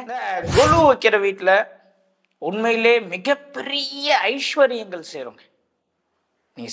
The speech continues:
சாதாரணமா, நீ எந்த வீட்டுல கொலு வைக்கிற வீட்டுலாம் போய் பாருங்க, ஒவ்வொரு வருஷமும் அவங்க வீட்டுல எதனா ஒரு முன்னேற்றங்கள் இருந்து கொண்டே இருக்கும். ஏன்னா எல்லாராலையும் கொலு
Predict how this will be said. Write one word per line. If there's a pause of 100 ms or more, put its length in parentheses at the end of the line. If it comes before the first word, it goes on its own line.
சாதாரணமா, (160)
நீ (140)
எந்த (140)
வீட்டுல (100)
கொலு
வைக்கிற
வீட்டுலாம்
போய்
பாருங்க, (160)
ஒவ்வொரு (100)
வருஷமும்
அவங்க
வீட்டுல
எதனா
ஒரு (120)
முன்னேற்றங்கள்
இருந்து
கொண்டே
இருக்கும்.
ஏன்னா
எல்லாராலையும்
கொலு